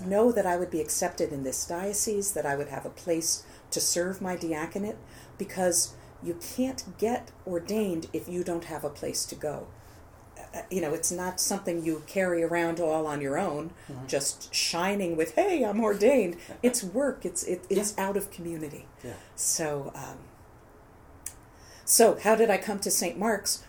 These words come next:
Speaker 1: My husband wanted me to like Seattle.
Speaker 2: <laughs>
Speaker 1: That's how. Uh, my husband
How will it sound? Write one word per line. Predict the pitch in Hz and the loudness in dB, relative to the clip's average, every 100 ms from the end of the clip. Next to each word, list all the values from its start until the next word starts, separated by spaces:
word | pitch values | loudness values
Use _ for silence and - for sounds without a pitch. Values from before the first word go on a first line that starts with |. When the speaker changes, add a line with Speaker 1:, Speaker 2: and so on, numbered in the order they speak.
| - | -10
Speaker 1:
My | - | -6
husband | 190 185 185 240 208 | 2 2 4 2 2
wanted | 214 214 185 | 2 2 2
me | 190 | 0
to | 165 | 0
like | 175 180 175 | -2 -2 0
Seattle. | - 165 156 156 - - | -2 0 -2 -2 -6 -8
Speaker 2:
<laughs> | - | -8
Speaker 1:
That's | - - 214 - - - 190 185 240 185 247 - | 0 2 2 2 8 8 8 8 10 10 10 8
how. | 170 - - - - - | 4 2 -6 -12 -16 -2
Uh, | 185 | 0
my | 185 180 | 4 2
husband | 185 240 269 202 190 | 6 4 4 2 -2